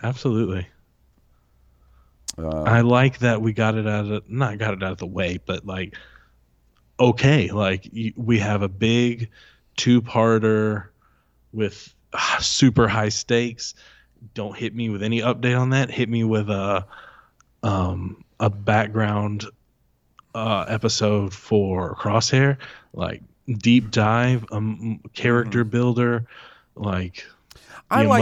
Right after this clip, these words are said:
Speaker 2: it
Speaker 1: emotional
Speaker 2: because,
Speaker 1: hook
Speaker 2: um,
Speaker 1: and the, the juicy,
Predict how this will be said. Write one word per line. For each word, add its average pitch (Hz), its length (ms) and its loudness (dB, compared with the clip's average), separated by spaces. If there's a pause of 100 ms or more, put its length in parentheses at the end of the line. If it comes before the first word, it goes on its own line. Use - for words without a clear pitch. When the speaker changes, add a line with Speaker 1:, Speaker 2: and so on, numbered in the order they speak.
(160)
Speaker 2:
it - 60 6
Speaker 1:
emotional 120 240 4
Speaker 2:
because, 127 360 2
Speaker 1:
hook 123 100 0
Speaker 2:
um, 101 200 2
Speaker 1:
and 120 360 -2
the, 101 400 -4 (640)
the 107 120 -4
juicy, 107 840 2